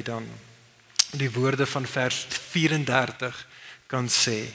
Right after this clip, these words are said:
"Oh, give thanks to the Lord, for he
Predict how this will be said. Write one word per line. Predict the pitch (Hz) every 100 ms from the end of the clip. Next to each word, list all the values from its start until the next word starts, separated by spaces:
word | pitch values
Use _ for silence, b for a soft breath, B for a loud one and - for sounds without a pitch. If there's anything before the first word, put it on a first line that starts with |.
| - B B B B B B B _ _ - -
"Oh, | 160 165 139
give | 156 160 - - -
thanks | 160 156 156 - -
to | - 143
the | 127
Lord, | 117 117 113 110
for | - - - 147 135
he | - 117 123 135 139 143